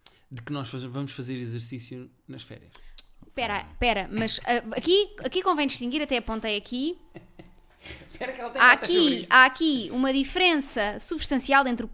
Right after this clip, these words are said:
Speaker 2: que são férias e o que é uma viagem.
Speaker 1: Certo.
Speaker 2: Pera,
Speaker 1: Porque
Speaker 2: deixa-me
Speaker 1: nós
Speaker 2: terminar. Que é,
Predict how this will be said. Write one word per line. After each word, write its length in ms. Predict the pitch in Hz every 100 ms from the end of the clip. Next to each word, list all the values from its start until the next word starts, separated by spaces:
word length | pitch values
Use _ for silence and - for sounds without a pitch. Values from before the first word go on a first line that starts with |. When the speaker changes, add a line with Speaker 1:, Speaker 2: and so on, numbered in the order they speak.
| -
Speaker 2:
que 60 | -
são 180 | 220 202
férias 520 | - 208 240 320 311
e 40 |
o 20 |
que 100 | -
é 60 | 311
uma 140 | 302
viagem. 480 | 285 233 202 185 - - - - - - _ _ _
Speaker 1:
Certo. 360 | - 175 - - - _ _ -
Speaker 2:
Pera, 140 | 185
Speaker 1:
Porque 100 | - -
Speaker 2:
deixa-me 200 | - 180
Speaker 1:
nós 140 | 170
Speaker 2:
terminar. 400 | 277 277 240 - - _ - - - -
Que 200 | - 285 247
é, 320 | 202 185